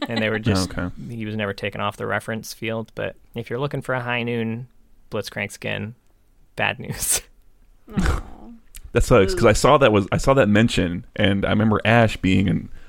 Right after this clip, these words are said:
Speaker 2: an angel who ran on fucking Godblood, so I was really excited to see what Blitz's deal was.
Speaker 1: <laughs> I know,
Speaker 2: Yeah.
Speaker 1: right? Just everyone in that A U is a robot except for the robot. The robot's not a part of it. <laughs>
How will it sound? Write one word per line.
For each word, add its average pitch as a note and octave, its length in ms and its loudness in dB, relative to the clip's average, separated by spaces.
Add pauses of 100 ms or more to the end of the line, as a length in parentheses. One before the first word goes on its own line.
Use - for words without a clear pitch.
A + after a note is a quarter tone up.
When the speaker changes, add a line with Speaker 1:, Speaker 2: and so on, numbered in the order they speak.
Speaker 2:
an - 80 -2
angel G#2 400 6
who G#2 100 2
ran G#2+ 180 4
on G2+ 200 2
fucking G#2 440 0
Godblood, F#2 640 0
so G2+ 160 2
I - 20 6
was G2 120 0
really G2+ 320 4
excited G#2+ 320 4
to F#4 80 6
see G4 180 4
what - 180 4
Blitz's - 380 4
deal G2 240 2
was. - 380 -2
Speaker 1:
<laughs> - 720 -16
I B2 140 -6
know, B2 180 0
Speaker 2:
Yeah. A2+ 60 -2
Speaker 1:
right? A#2+ 200 0
Just D3 220 -6
everyone E3 420 2
in D3 100 2
that C3+ 220 0
A C3 120 -2
U B2 260 -4
is A#2+ 220 -4
a A#2 40 -2
robot A2 480 0
except - 380 -6
for - 80 -14
the G#2+ 100 -8
robot. G#2 520 -2
The - 80 -4
robot's A#2 440 2
not C3+ 180 6
a D#3 40 10
part - 320 4 (100)
of D4+ 80 -4 (840)
it. - 320 -8
<laughs> - 200 -6